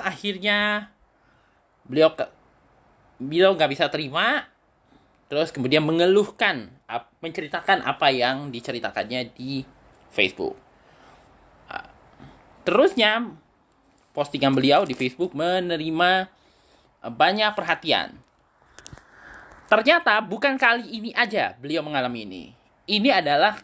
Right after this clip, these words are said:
kali kedua beliau memesan Crunchy Burger dengan hasil, eh, penerimaan alias barang yang dia teri-, yang beliau terima sia-sia.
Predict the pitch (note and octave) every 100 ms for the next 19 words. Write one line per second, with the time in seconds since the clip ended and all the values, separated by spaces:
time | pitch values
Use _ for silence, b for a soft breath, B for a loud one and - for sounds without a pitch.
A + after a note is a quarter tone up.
0 | - A3+ A3 G#3+ F3+ C4 C#4 D#3 C#3+ F#3+
1 | F#3 F#3 G#3 C#4 E3 E3 G3 - A#3 C4
2 | C#4 F#3+ F3 B2 G#2+ G#2 F#3 _ _ D#3
3 | G#3+ A#3 G#3 - G#3 G#3 - C#4 C4+ C#4
4 | - _ _ _ _ _ _ _ _ -
5 | _ _ C3+ D3 B2 A2+ - _ _ _
6 | _ _ - A3 A3 A3 G#3 F#3 G#2+ G3
7 | C3 C3 C#3 C#3+ C#3 C3+ - C3+ C#3 D#3+
8 | E3+ D3+ D#3+ D#3+ E3+ C#3+ - C#3 D#3 D#3
9 | D3 G3 A3+ F3+ F3+ E3+ F3+ D#3 C#3 G#2